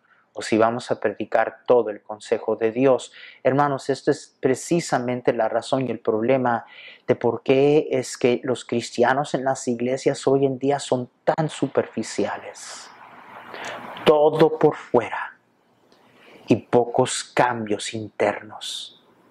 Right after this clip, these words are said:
Porque Dios nunca va a cambiarnos internamente hasta que nosotros nos arrepintamos. Ahora regresemos a segunda de Corintios capítulo siete para examinar bien qué es lo que está diciendo el apóstol Pablo.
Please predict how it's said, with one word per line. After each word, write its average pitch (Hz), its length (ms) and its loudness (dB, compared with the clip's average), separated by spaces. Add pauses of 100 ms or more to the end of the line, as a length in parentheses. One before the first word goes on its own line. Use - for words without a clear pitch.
(600)
Porque 127 300 4
Dios 131 320 4
nunca 147 420 2
va 143 280 2
a 147 140 0
cambiarnos 131 1040 0
internamente 135 1120 -2 (760)
hasta 127 360 0
que - 80 -4
nosotros 120 720 0
nos 117 200 -4
arrepintamos. - 1300 -4 (480)
Ahora 139 260 4
regresemos 135 800 2
a 120 60 -2
segunda 107 520 -2
de 101 120 -2
Corintios 107 640 -2
capítulo 113 480 -2
siete 110 480 0 (340)
para 135 160 4
examinar 151 640 0
bien 170 400 4
qué 160 300 4
es 185 100 -2
lo 147 80 2
que - 80 -6
está 143 240 -2
diciendo 160 480 2
el 127 80 2
apóstol 127 500 0
Pablo. 196 440 -4